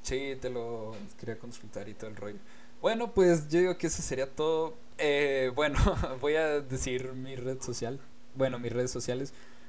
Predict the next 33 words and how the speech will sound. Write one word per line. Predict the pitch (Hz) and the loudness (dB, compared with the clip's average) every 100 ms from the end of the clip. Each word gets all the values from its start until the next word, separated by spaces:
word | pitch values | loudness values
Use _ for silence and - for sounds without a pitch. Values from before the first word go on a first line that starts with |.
| - | -8
Me | 147 | -4
pueden | 160 190 | 0 2
seguir | 196 170 175 | 6 4 4
en | 180 | -2
Instagram | 180 - 165 170 170 | -6 0 2 2 0
como | - 180 180 - | 0 2 2 2
arroba | 135 143 147 147 | 4 4 2 2
Diego | 147 143 | 2 0
Bautista | 135 143 147 165 160 | 0 -2 -2 -2 -2
setenta | 143 123 117 107 | -2 -6 -4 0
y | |
cuatro | 113 117 131 | 2 2 0
sesenta | 127 123 113 104 | 0 -2 -2 -4
y | 104 | 0
cuatro, | 156 160 151 | 0 2 0
así | 139 139 | 0 -2
todo | 127 | -2
seguido, | 131 117 127 131 | -2 0 0 -2
sin | 127 | -4
puntos | 107 123 120 | -6 -6 -4
ni | 120 | -4
nada | 110 117 | -6 -2
de | 123 | -2
eso. | 156 190 196 - 370 392 - | -2 -4 -8 -8 -8 -8 -10
Y | - 190 | -4 0
en | 165 151 | 0 0
Twitter | 165 165 165 | 0 2 2
como | 175 175 170 | 0 2 0
arroba | 139 139 151 160 | 0 0 2 2
Diego | 151 147 | 0 0
Bautista | 143 151 147 - 160 - | 0 0 -2 2 0 0
F | 123 - 120 | -4 0 -2
N. | 101 | -2